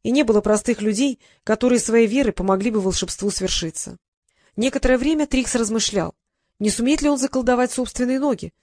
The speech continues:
чтобы они несли его вперёд семимильными шагами. Но с сожалением понял,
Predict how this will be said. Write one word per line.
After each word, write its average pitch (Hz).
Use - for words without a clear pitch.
чтобы 208
они 208
несли 208
его 220
вперёд 226
семимильными 208
шагами. 185
Но -
с 170
сожалением 220
понял, 247